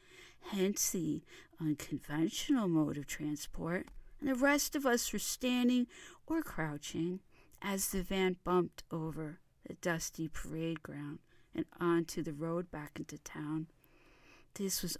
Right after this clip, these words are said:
only my second meeting with Dylan, so I really didn't expect myself to be invited into this kind of company. Aside from a few courtesies and introductions,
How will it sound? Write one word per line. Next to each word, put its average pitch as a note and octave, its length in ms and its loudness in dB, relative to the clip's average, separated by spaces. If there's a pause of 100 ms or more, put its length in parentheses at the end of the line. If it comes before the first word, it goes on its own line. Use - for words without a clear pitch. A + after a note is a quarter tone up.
only G3 420 4
my D#3+ 200 2
second G3+ 680 0 (300)
meeting E3 460 6
with D3 180 -2
Dylan, D3+ 440 -4 (500)
so - 240 2
I C4+ 60 4
really A4+ 440 10
didn't A#4 180 6
expect - 540 6
myself F3+ 540 4 (340)
to - 220 -12
be D#3 180 2
invited A3 640 0
into A#3+ 300 0
this F4+ 240 0
kind E4 320 8
of E4+ 100 4
company. F4+ 580 6 (640)
Aside G#3+ 520 2
from F#3+ 200 2
a E3+ 80 4
few F#3+ 440 0
courtesies F#3 760 -2
and E3+ 160 0
introductions, - 1000 -2